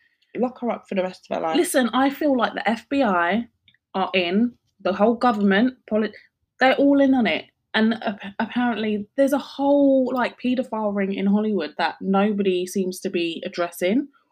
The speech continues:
Speaker 2: or talking about.
Speaker 1: It's power.
Speaker 2: And even Ricky Gervais, did you see the, uh, the speech that Ricky Gervais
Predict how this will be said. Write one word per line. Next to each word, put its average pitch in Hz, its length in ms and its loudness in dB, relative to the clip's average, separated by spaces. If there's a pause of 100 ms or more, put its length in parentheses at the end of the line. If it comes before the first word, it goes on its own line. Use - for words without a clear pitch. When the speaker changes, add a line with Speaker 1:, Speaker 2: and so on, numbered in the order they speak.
(160)
Speaker 2:
or 175 180 -2
talking 185 380 -4
about. 208 420 -4
Speaker 1:
It's 262 220 -4
power. 254 600 2 (920)
Speaker 2:
And 226 100 6
even 269 240 6
Ricky 254 260 2
Gervais, 226 360 -2
did 196 120 -6
you 208 60 -6
see 220 220 -6
the, 208 240 -8
uh, 185 200 -4
the 202 120 -4
speech 208 380 -6
that - 120 -10
Ricky 196 240 -8
Gervais 190 360 -4